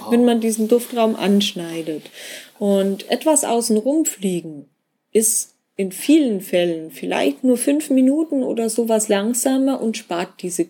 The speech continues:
Speaker 2: Gebühren aber.
Speaker 1: Ja.
Speaker 2: Und natürlich ist das außenrum auch nicht völlig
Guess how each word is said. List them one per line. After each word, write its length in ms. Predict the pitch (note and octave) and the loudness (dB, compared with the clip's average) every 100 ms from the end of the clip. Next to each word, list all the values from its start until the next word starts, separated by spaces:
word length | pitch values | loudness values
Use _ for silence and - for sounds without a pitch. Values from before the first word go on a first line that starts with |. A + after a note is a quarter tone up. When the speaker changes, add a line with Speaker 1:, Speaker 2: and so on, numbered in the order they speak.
| _ | _
Speaker 2:
Gebühren 540 | F3+ - F3+ D#3+ - | -12 -4 -4 -4 -8
aber. 400 | - D3+ D#3+ D3+ - - | -10 -10 -12 -18 -14 -10
Speaker 1:
Ja. 80 | B3+ - | -10 -6
Speaker 2:
Und 240 | G#3 G#3 G#3 | 0 2 2
natürlich 460 | A3+ A3+ C4+ C#4 | 2 4 2 2
ist 160 | - A3 | 0 0
das 160 | G#3 | 0
außenrum 520 | - A3 A3+ A3+ G#3+ F#3+ | 2 2 2 2 0 0
auch 260 | C3+ A3 | 0 0
nicht 160 | B3 A#3+ | -2 0
völlig 480 | - A3 C#4+ C#4 | 2 2 2 -2